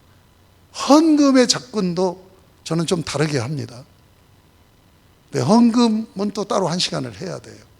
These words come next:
그런데 여러분, 헌금의 원리는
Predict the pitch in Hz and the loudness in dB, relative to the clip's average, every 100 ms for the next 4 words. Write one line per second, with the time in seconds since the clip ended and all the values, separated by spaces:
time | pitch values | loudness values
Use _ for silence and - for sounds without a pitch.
0 | _ _ _ _ _ _ _ _ _ _ | _ _ _ _ _ _ _ _ _ _
1 | _ _ _ _ _ _ _ _ _ _ | _ _ _ _ _ _ _ _ _ _
2 | _ _ - 127 127 139 127 - - - | _ _ -8 -2 6 6 6 0 -18 -20
3 | _ _ _ _ _ _ _ _ _ _ | _ _ _ _ _ _ _ _ _ _
4 | _ - 120 127 117 95 _ _ _ _ | _ -4 0 0 0 -8 _ _ _ _
5 | _ _ _ _ - 190 254 254 240 214 | _ _ _ _ -8 0 2 2 0 -2
6 | 180 147 135 123 | -4 -8 -12 -16